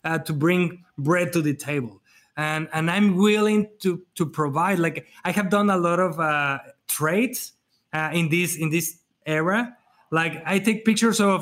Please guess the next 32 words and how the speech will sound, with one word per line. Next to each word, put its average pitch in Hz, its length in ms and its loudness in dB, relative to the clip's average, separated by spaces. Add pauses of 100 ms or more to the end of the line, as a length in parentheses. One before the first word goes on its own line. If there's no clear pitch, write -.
of 160 140 -2
your 160 120 2
food 226 360 4
or 196 120 2
your, 185 220 0
of 156 380 -4
your 156 120 -2
family 214 540 0 (180)
and 202 140 2
just 208 300 2 (400)
feed 240 240 2
me, 135 320 -2 (340)
you 160 120 2
know? 240 300 2 (300)
Like, 185 420 0 (240)
I, 196 180 -2
I'm 196 160 4
experimenting 208 680 4
with 175 200 2
studio 214 640 4
light 202 400 0
n-, 175 300 -8
nowadays. 196 640 0
Um, 175 240 -2
um, 160 400 0
I 165 80 2
say, 190 160 2
"Hey, 226 240 2
how 214 160 0
much 220 300 2
is - 120 0
it? 143 120 -2